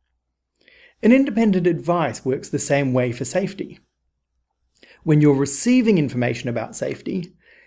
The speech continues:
it helps to have a second opinion telling you that you can trust that information. When you're giving safety information, it helps to have someone endorsing, backing up what you're saying. This gets really important if something actually goes wrong.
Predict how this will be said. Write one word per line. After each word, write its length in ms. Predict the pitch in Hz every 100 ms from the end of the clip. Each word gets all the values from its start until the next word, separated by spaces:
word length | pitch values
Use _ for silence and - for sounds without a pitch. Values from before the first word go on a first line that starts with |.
| _
it 140 | - 202
helps 400 | 262 214 - -
to 80 |
have 160 | 143 160
a 40 |
second 380 | 170 226 214 190
opinion 500 | 180 180 202 151 110
telling 300 | 113 160 156
you 160 | 120 110
that 120 | 117
you 140 | 135 120
can 180 | 123
trust 400 | 120 - 151 -
that 160 | 123 104
information. 840 | 117 117 120 147 - - 202 - _ _ _ _ _ _ _ _ -
When 180 | 143
you're 160 | 135 123
giving 400 | 120 220 247 240
safety 420 | - 120 120 123
information, 760 | 123 120 120 - - 165 185 - _ _ _
it 120 | - 226
helps 340 | 254 247 -
to 100 | 190
have 220 | 165 160
someone 320 | - 170 165
endorsing, 720 | 165 165 175 196 190 113 110
backing 360 | 110 175 180 170
up 240 | 165 165
what 140 | 147 -
you're 100 | 143
saying. 460 | - 185 175 175 - _ _ _ _ _ _ _ _ _ _ _
This 140 | 262 214
gets 260 | 226 214
really 320 | 151 190 214 143
important 380 | 117 127 -
if 80 | 123
something 320 | - 120 -
actually 320 | 123 - 127 127
goes 300 | 127 120 117
wrong. 420 | 175 185 -